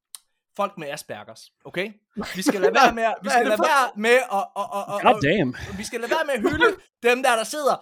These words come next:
Speaker 1: og bruger, øh, øh, hele deres liv på at gennemføre Elden Ring, uden at blive slået en eneste gang.
Speaker 3: Må
Speaker 1: Det er
Speaker 3: jeg
Speaker 1: ikke
Speaker 3: have lov,
Speaker 1: fedt. Det
Speaker 3: må
Speaker 1: er
Speaker 3: jeg
Speaker 1: ikke
Speaker 3: have lov,
Speaker 1: fedt.
Speaker 3: må jeg lige... må jeg,
Speaker 1: Nej,
Speaker 3: må jeg, må
Speaker 1: ved
Speaker 3: jeg
Speaker 1: du, hvad
Speaker 3: lige
Speaker 1: de skal?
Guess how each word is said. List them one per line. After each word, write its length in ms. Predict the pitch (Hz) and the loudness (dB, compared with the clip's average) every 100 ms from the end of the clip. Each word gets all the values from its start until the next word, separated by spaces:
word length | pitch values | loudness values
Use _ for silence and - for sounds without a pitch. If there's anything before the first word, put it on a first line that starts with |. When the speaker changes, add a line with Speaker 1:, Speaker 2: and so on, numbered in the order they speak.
| _ | _
Speaker 1:
og 140 | 208 202 | 0 0
bruger, 300 | 214 254 277 269 _ 202 | -2 2 2 0 _ -6
øh, 420 | 208 208 202 202 185 _ _ | -4 -2 -4 -4 -6 _ _
øh, 200 | 208 214 214 | -4 -2 -4
hele 240 | - 285 320 | -4 -6 -2
deres 220 | 269 - | -2 -2
liv 180 | 233 330 330 _ _ _ - | 0 0 0 _ _ _ 6
på 60 | 262 254 | 8 8
at 40 | 220 220 | 2 0
gennemføre 340 | 233 262 233 220 | -4 -2 -2 -2
Elden 180 | 233 208 | -4 -4
Ring, 100 | 202 240 | -4 -2
uden 120 | 233 | -4
at 40 | 208 | -4
blive 120 | 190 - | -8 -4
slået 300 | 196 196 208 202 _ 202 | 0 2 0 -2 _ -4
en 80 | 190 175 | -2 -4
eneste 200 | 180 - | -6 -14
gang. 100 | 117 - _ _ - | -16 -16 _ _ -6
Speaker 3:
Må 80 | 143 | 2
Speaker 1:
Det 60 | 151 | 4
er 40 | |
Speaker 3:
jeg 80 | 151 | 4
Speaker 1:
ikke 80 | 156 | 4
Speaker 3:
have 80 | 156 | 0
lov, 60 | 247 | -2
Speaker 1:
fedt. 100 | - | -6
Det 60 | _ _ _ - | _ _ _ 0
Speaker 3:
må 40 | |
Speaker 1:
er 60 | 165 | 2
Speaker 3:
jeg 60 | |
Speaker 1:
ikke 80 | 160 | 4
Speaker 3:
have 80 | 170 | 4
lov, 60 | 165 | 0
Speaker 1:
fedt. 180 | - _ | -2 _
Speaker 3:
må 40 | 160 | -4
jeg 40 | 170 | -4
lige... 100 | 151 - | -8 -4
må 60 | 160 | -2
jeg, 60 | 160 302 | 0 0
Speaker 1:
Nej, 60 | 226 | 2
Speaker 3:
må 40 | 160 | 0
jeg, 60 | - _ _ | -2 _ _
må 40 | 165 | 0
Speaker 1:
ved 40 | |
Speaker 3:
jeg 40 | 165 | 4
Speaker 1:
du, 40 | 349 | 4
hvad 80 | 233 | 4
Speaker 3:
lige 60 | |
Speaker 1:
de 60 | - | 2
skal? 120 | 269 | 0